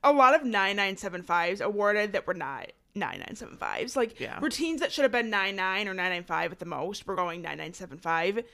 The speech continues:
Speaker 1: and so that happened. <laughs>
Speaker 2: The
Speaker 1: This was
Speaker 2: theme of the
Speaker 1: just,
Speaker 2: weekend.
Speaker 1: this was just one of them.
Speaker 2: But
Speaker 1: But
Speaker 2: th-, but they came back strong. A, a
Speaker 1: Yes.
Speaker 2: great way to bounce back. And I think from there, they kind of, like, picked up the momentum a little bit.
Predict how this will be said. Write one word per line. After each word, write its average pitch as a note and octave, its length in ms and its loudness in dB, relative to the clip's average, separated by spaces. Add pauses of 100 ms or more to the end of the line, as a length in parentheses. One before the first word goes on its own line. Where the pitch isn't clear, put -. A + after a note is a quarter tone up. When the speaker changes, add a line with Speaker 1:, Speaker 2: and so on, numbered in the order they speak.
(120)
Speaker 1:
and A#3 100 -10
so A3+ 80 -10
that F#3 220 0
happened. D4 320 0
<laughs> C#4 540 -4
Speaker 2:
The A3+ 60 -6 (160)
Speaker 1:
This F4+ 200 10
was C#4 140 10
Speaker 2:
theme C4+ 140 0
of B3+ 80 2
the D#4 100 8
Speaker 1:
just, A#3 100 4
Speaker 2:
weekend. G#3 480 0
Speaker 1:
this C#4 160 0
was D4 200 2
just B3+ 480 2
one F#3+ 340 0
of C3+ 140 -10
them. G#3+ 160 2
Speaker 2:
But E4+ 260 -2 (880)
Speaker 1:
But D#5 120 8
Speaker 2:
th-, - 200 4
but B3+ 120 0
they F4+ 120 8
came E4+ 220 -2
back C4 220 8
strong. D#3 420 -2
A, - 20 -8
a B3+ 40 -6
Speaker 1:
Yes. G#3+ 300 4
Speaker 2:
great A#3 440 6
way G#3 180 2
to F#3 60 -4
bounce E3 280 -4
back. F3+ 300 4
And G#3+ 100 0
I G#3+ 60 2
think C4+ 180 -4
from C4 220 0
there, G3+ 280 6
they G#3+ 100 6
kind G#3 240 0
of, F#3+ 120 -2
like, F#3 280 -2
picked A#3 240 -2
up G#3+ 160 2
the A3 80 2
momentum A3 540 -2
a B3 60 2
little A#3+ 220 2
bit. A#3+ 380 2